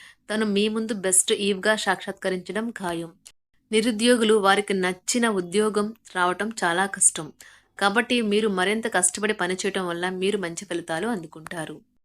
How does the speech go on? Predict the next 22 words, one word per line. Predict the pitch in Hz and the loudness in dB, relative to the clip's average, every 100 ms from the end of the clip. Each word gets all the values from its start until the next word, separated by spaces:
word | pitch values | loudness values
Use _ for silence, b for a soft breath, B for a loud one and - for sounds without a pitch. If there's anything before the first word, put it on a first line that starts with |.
| _ | _
కాబోయే | - 185 185 190 202 | 2 2 2 2 2
ఉపన్యాసాలు, | 180 - 202 202 202 190 190 | 0 -2 0 2 2 2 2
సెమినార్లు | 208 190 180 196 196 202 | 2 2 0 0 0 0
మీకు | 196 190 185 | 0 0 -2
ఎదగడానికి | 165 185 196 190 190 | -2 0 0 0 -2
కొత్త | 180 170 190 | -8 -6 -2
మార్గాలు | 185 165 165 170 208 | 0 0 -2 -2 0
చూపిస్తాయి. | 233 190 165 170 - 165 160 - b b b b b - | -2 -4 -4 -6 -2 -2 -2 -8 b b b b b -2
ఈ | 220 | 2
రోజు | 226 240 233 | 6 6 4
ఇంట్లో | 214 208 240 | 2 2 4
ఏదైనా | 220 185 202 214 | 4 4 2 2
కార్యక్రమం | 208 180 185 190 202 208 196 | 2 2 2 0 0 0 0
వలన | 175 175 | -2 -2
లేదా | 185 170 190 | -2 -2 -2
చుట్టాలు | - - 190 202 | -6 -4 0 4
రావటం | 175 165 175 | 2 2 -2
వల్ల | 170 165 | -4 -2
మీ | 196 196 | 0 2
సమయం | 202 180 170 202 | 2 0 -2 -2
వృధా | 208 165 196 | -2 0 0
అవుతుంది. | 196 165 160 156 143 | 0 -2 -8 -8 -10